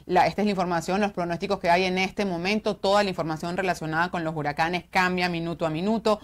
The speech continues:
por eso nosotros nos mantenemos aquí informándoles y en Mundo Hispánico tendrán toda la información minuto a minuto sobre el paso del huracán y sobre todo sobre lo que usted puede hacer para prepararse.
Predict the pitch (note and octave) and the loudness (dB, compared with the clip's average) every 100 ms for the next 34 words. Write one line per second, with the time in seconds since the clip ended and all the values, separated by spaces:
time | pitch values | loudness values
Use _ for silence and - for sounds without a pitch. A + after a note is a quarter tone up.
0 | - - F#3+ E3+ D#3+ F3+ F3+ E3 E3+ G3 | -8 -6 0 0 0 -2 -2 -2 -2 -2
1 | F3 D3+ D#3+ D#3+ F#3 E3 F3 F3+ F3+ F3 | -2 -2 -4 -2 -2 -2 -4 -4 -2 -2
2 | F3 F3 F#3+ G3 F3 E3 E3 F3 F3+ F3 | 0 0 0 -2 -4 -6 -6 -4 -2 -2
3 | F3+ F3+ F3 D#3+ E3 F3 F3+ F3+ F3+ E3+ | -2 -4 -4 0 -2 0 2 4 2 0
4 | E3 D#3 D3+ F3+ F3+ F3+ F3+ F3 F#3 F3+ | -2 -2 -2 -2 0 0 0 0 -2 0
5 | E3+ E3+ F#3 F3+ - - - F#3 E3+ E3+ | -2 0 -2 -2 -18 -10 -2 2 4 4
6 | D#3 E3+ F3 E3+ E3 A#3 C4 A3+ A3 G#3 | 2 2 2 2 2 2 2 0 0 0
7 | G3 A#3 C4+ C4+ A#3+ G#3+ G3+ F#3 A3+ A3 | 0 2 0 2 0 0 -2 -2 -2 0
8 | A3 G#3+ G3+ G#3 F#3+ - F3+ F3+ E3 D3+ | 0 2 0 0 0 2 2 2 0 2
9 | D#3+ D#3+ - | 4 2 -2